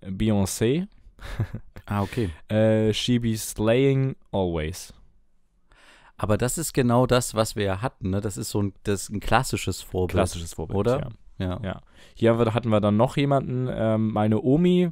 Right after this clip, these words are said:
Speaker 1: weil sie ein so selbstloser und herzlicher Mensch ist. Ähm, und dann noch jemand, mein bester Freund und mein großer Bruder.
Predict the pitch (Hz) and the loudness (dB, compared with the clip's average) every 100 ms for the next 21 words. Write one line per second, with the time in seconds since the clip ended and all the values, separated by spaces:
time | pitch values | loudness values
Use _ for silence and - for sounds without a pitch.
0 | - 113 113 107 98 107 101 98 104 113 | 2 2 4 2 0 0 0 0 0 0
1 | - 107 104 95 - 101 - - 107 92 | 0 0 2 -2 -2 -4 -4 -6 -4 -2
2 | 95 143 185 170 - - - - - - | 0 -2 -2 -4 -6 -16 -20 -20 -20 -20
3 | - - - - 101 101 101 101 101 104 | -20 -20 -18 -2 0 2 2 2 2 -2
4 | - _ - - 110 120 113 110 107 107 | -8 _ -14 -2 4 4 4 4 4 4
5 | 107 98 95 107 - 98 - - 101 117 | 4 2 4 2 0 -4 -4 2 4 4
6 | 107 98 95 98 95 92 98 113 123 123 | 0 0 0 -2 -4 -4 -2 2 2 2